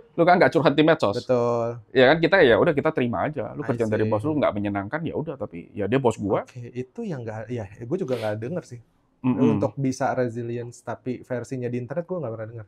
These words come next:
Speaker 1: Yes, jadi resilience ini yang, yang gua pikir sekarang bukannya bilang kurang lah ya, tapi yang dulu kita merasa itu harus wajib punya,
Speaker 2: Mm-mm.
Speaker 1: sekarang seakan-akan ya itu ya ada bagus nggak ya udah.
Speaker 2: Heeh.
Speaker 1: Gua nggak bisa, gua nggak mau ngejudge bahwa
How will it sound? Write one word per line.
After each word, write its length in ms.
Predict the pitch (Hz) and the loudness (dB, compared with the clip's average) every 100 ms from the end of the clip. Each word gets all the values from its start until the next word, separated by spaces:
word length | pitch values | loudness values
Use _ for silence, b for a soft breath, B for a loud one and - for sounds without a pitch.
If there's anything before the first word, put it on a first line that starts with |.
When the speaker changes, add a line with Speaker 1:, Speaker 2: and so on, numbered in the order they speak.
| _ | _
Speaker 1:
Yes, 240 | 127 107 - | 4 4 2
jadi 260 | 107 135 220 - | 0 0 0 -6
resilience 680 | - 175 160 180 190 185 180 | -2 0 4 4 4 2 -2
ini 220 | 165 220 | -4 -2
yang, 200 | 220 160 156 151 - _ | 0 0 -2 -6 -12 _
yang 200 | 139 143 143 143 139 | -2 -2 0 -2 0
gua 140 | 135 | -2
pikir 280 | - - 226 | -2 -4 -4
sekarang 500 | 196 - 131 180 226 _ _ _ _ _ | -4 -2 -2 -2 -8 _ _ _ _ _
bukannya 340 | 160 175 170 | 2 4 4
bilang 320 | 165 160 170 | 2 2 2
kurang 380 | 165 302 202 131 | 2 6 6 6
lah 80 | 104 | 4
ya, 120 | 98 | 4
tapi 260 | 101 135 247 | 2 0 0
yang 320 | 175 151 143 | 0 -2 -6
dulu 340 | 127 143 160 240 | 2 6 6 4
kita 220 | 196 - | 0 -4
merasa 380 | 202 160 151 214 | 0 0 0 -2
itu 220 | 147 - | -2 0
harus 320 | - 156 147 143 | 0 2 2 2
wajib 340 | 139 131 135 | 0 0 -2
punya, 400 | - 117 101 95 196 _ | -6 -6 -6 -10 -12 _
Speaker 2:
Mm-mm. 280 | 131 127 107 | -10 -10 -10
Speaker 1:
sekarang 420 | - 139 127 202 | -8 0 2 2
seakan-akan 600 | 240 117 120 117 120 208 | -2 -4 -4 -4 -2 0
ya 100 | 202 107 | 2 0
itu 160 | 208 208 | 2 0
ya 200 | 113 92 | 2 0
ada 300 | - 87 104 117 | -2 -4 -2 0
bagus 460 | 104 95 135 156 | 0 0 0 0
nggak 160 | 123 104 | 0 -2
ya 160 | 82 62 | -2 -8
udah. 280 | 69 - - _ | -14 -18 -20 _
Speaker 2:
Heeh. 240 | 127 117 117 | -14 -10 0
Speaker 1:
Gua 120 | 135 | 4
nggak 140 | 143 | 4
bisa, 140 | 113 120 | 2 0
gua 160 | 117 151 | 2 4
nggak 120 | 110 | 4
mau 120 | 120 | 2
ngejudge 300 | 117 120 - - | 0 2 0 2
bahwa 180 | 107 | -2